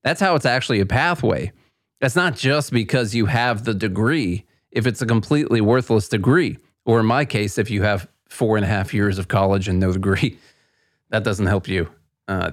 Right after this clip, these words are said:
either, just so you know. And it's not fixing the actual student loan system.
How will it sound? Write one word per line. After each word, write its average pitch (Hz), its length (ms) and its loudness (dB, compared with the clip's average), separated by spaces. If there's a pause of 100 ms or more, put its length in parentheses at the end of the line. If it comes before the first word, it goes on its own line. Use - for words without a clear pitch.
either, 92 380 -6 (140)
just - 220 -6
so 107 80 -6
you 95 120 0
know. 90 200 0 (460)
And 139 120 0
it's 135 100 2
not 156 240 2
fixing 160 360 0
the 135 100 2
actual 131 260 0
student 143 320 2
loan 135 240 4
system. 151 600 0